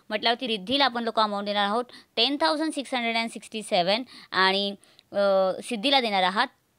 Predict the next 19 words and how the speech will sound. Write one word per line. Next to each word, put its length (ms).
फाईव्ह 260
थाउजंड 260
थ्री 100
हंड्रेड 220
अँड 120
थर्टी 340
थ्री. 200
जनरल 400
रिझर्व्ह 240
डिस्ट्रीब्यूट 320
करून 200
झाला, 260
कॅपिटल 340
बॅलन्स 280
लिहून 140
झाली, 320
जनरल 220
रिझर्व्ह 200
डिस्ट्रीब्यूट 400